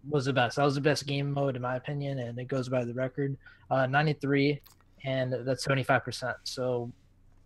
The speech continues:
i-, it's just crazy compared to other teams that, that had all right ones. You know, um, this team's all, the, the slaying power, they have the teamwork, they have everything down. And it's crazy that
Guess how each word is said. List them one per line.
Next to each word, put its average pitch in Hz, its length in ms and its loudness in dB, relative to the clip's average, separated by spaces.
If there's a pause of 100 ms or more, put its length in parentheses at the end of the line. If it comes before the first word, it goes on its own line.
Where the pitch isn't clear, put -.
i-, - 40 -6
it's - 300 -6
just 131 180 -2
crazy 135 420 4
compared 127 460 -2
to 123 440 -6
other 139 220 0
teams 127 380 -6
that, 151 200 -2 (300)
that 143 80 2
had 180 140 8
all 170 140 8
right 156 240 8
ones. 120 440 -6 (920)
You 147 160 4
know, 139 320 4
um, 139 200 2
this 143 200 0
team's 143 280 0
all, 143 460 6
the, 139 160 -2
the 139 160 4
slaying 165 440 2
power, 170 480 6
they 131 100 -4
have 127 160 -2
the 123 100 -8
teamwork, 170 640 6
they 156 100 -4
have 165 200 0
everything 156 720 -2
down. 131 420 -2 (440)
And 143 100 4
it's 151 160 2
crazy 151 520 4
that 127 300 0